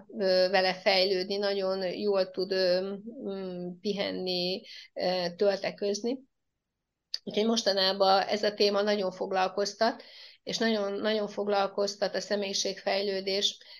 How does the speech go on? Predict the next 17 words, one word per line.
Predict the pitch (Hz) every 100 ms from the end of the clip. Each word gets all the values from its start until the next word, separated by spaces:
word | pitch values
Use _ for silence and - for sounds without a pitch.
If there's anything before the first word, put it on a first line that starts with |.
| _
Ugye | - 226
még | 226 214 - -
a | 220
gyerekeim | 240 294 311 214 208 208
kisebbek | - 226 - 220 220
voltak, | 214 226 233 233
sokkal | 269 - 208
kevesebb | 208 202 190 - 202
időm | 202 196 190
volt | 190 190 190 190
erre, | 185 185 190 220 226
mert | 226 190 196 -
hát, | 202 202 208
ö, | 208 196 247 - _ _ _
ö, | - 196 190 185 180 196 196 _
azért, | - 185 214 185 196
ö, | 202 202